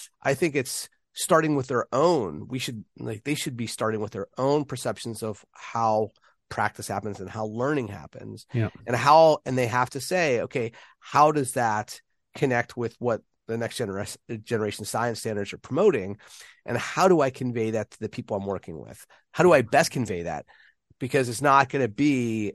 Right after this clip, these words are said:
Speaker 1: "Hey, I'm just gonna tell you that these are the, you know,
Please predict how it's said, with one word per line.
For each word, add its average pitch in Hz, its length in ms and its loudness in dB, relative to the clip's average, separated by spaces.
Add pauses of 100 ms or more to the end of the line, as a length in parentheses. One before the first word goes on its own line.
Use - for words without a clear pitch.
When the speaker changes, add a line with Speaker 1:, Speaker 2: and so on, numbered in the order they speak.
Speaker 1:
"Hey, 120 200 -2
I'm 107 100 0
just 104 140 -10
gonna 95 160 -6 (400)
tell 135 240 -2
you 98 320 -4
that 98 180 -14
these 123 220 -4
are 117 80 -2
the, 101 260 -2 (480)
you 104 80 -6
know, 87 200 -4